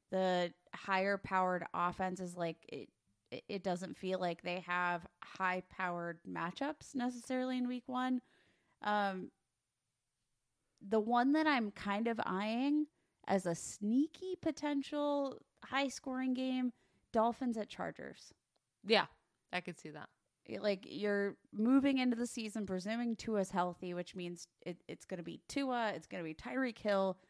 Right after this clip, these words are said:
Speaker 1: Jalen Waddle, newly drafted Devin, uh, Achane, who is, like, one of the fastest running backs in this year's draft, absolute speed demon. Like,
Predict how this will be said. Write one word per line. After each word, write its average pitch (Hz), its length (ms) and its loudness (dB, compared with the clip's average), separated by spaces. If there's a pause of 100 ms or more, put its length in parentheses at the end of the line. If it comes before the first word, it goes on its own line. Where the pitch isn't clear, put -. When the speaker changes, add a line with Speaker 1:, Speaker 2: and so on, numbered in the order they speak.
(300)
Speaker 1:
Jalen 247 380 0
Waddle, 180 540 0
newly 214 460 -2
drafted 202 800 -2
Devin, 196 300 0 (280)
uh, 180 140 -8 (120)
Achane, 190 540 -6
who 185 240 -6 (540)
is, 190 520 -4 (360)
like, 175 180 -6 (260)
one 202 220 -4
of 202 80 -2
the 196 60 2
fastest 180 800 -2 (100)
running 180 280 -2
backs 160 400 -2
in 175 160 -6
this 175 180 -8
year's 170 160 -6
draft, 165 460 -2 (720)
absolute 190 480 0
speed 190 280 -4
demon. 165 340 0
Like, 165 160 -2